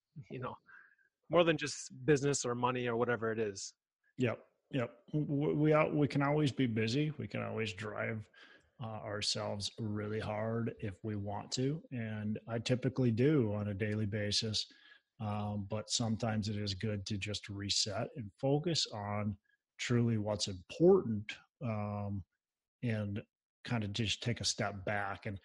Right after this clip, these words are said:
Speaker 2: I think it allows you to be a better business owner as well, better business owner, better husband, better father, or, or, you know, wife and wh-, whatever. But, um, I think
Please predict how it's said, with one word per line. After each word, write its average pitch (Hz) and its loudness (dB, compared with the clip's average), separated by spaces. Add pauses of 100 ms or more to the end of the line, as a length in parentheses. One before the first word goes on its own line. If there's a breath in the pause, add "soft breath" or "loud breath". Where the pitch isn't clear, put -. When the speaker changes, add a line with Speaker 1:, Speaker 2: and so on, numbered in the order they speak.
(220 soft breath)
Speaker 2:
I 165 6
think 220 10
it 226 6
allows 127 8
you 123 8
to 117 6
be 117 8
a 113 4
better 110 2
business 110 0
owner 101 -2
as 95 -4
well, 107 0
better 104 0
business 110 2
owner, 110 -2
better 98 -4 (160)
husband, 110 4
better 92 -4
father, 107 0 (360 soft breath)
or, 95 -10
or, 92 -8 (480)
you 104 -2
know, 95 -6
wife 98 -2
and 95 -10
wh-, 107 -8
whatever. 107 -2
But, 104 -8 (800 loud breath)
um, 123 8 (1040 loud breath)
I 139 8
think 139 6